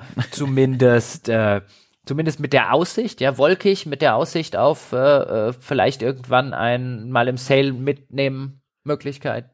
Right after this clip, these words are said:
Speaker 1: Also auf jeden Fall mal, wenn man Interesse hat, auf die Wunschliste, dann bekommt man ja auch die Updates und so mit normalerweise und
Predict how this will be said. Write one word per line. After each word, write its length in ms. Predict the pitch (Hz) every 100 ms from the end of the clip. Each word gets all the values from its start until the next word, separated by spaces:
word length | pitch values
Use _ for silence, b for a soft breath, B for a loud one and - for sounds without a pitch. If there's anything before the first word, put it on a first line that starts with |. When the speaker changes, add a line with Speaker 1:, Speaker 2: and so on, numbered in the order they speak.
| _
Speaker 1:
Also 260 | 151 160 151
auf 180 | 165
jeden 300 | 180 233 285
Fall 200 | - 233
mal, 300 | 220 214 214
wenn 100 | 190
man 80 | 190
Interesse 500 | 175 180 156 226 240
hat, 120 | 202 -
auf 240 | 175 214
die 160 | 180 147
Wunschliste, 640 | 180 254 - 240 233 247
dann 200 | 196 156
bekommt 320 | 156 190 -
man 100 | 196
ja 140 | 175 -
auch 120 | 160
die 200 | - -
Updates 420 | - - 180 180
und 140 | 147 131
so 100 | 131
mit 240 | 208 -
normalerweise 760 | 208 175 180 185 170 165 160 156
und 160 | 139